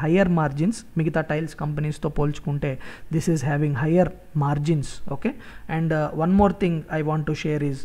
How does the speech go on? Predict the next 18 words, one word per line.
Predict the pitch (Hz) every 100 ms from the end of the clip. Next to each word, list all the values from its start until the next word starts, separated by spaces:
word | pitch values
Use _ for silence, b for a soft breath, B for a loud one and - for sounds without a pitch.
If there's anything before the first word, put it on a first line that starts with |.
| 156 165
there | 165 165
is | 156 151 180
no | 214 175
debt, | 185 - - 170
కంపెనీకి | 160 170 165 156 147 - -
there | 156 151
is | 147
no | 156 147
debt. | 175 - 185
But, | 196 180 B B B 190
uh, | 190 190 185
మీరు | 196 190 175
రీసెంట్ | 214 240 226 220 196
టైమ్స్‌లో, | 196 196 196 185 - B B 165
uh, | 160 156 143
చూపిస్తుంటే, | 190 175 165 175 170 175 143 - - - - - - - - - - -
ఓకే, | - 233 190
రీసెంట్ | 190 196 196